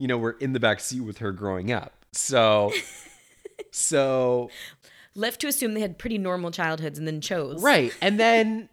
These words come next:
Speaker 1: and then you would think someone whose whole, you know, in the, uh, Serena and Venus Williams, they had tennis rackets in their hands as kids. They were pretty good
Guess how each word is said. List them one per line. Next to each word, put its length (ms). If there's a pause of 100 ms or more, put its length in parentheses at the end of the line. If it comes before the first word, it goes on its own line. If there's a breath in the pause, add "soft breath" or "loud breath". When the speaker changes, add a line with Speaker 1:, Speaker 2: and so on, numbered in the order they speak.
Speaker 1:
and 160
then 180
you 100
would 220
think 540
someone 400
whose 300
whole, 640 (500 soft breath)
you 120
know, 420 (320)
in 100
the, 480 (240)
uh, 60
Serena 500
and 220
Venus 320
Williams, 560
they 80
had 240
tennis 280
rackets 360
in 80
their 140
hands 320
as 120
kids. 340
They 100
were 80
pretty 220
good 440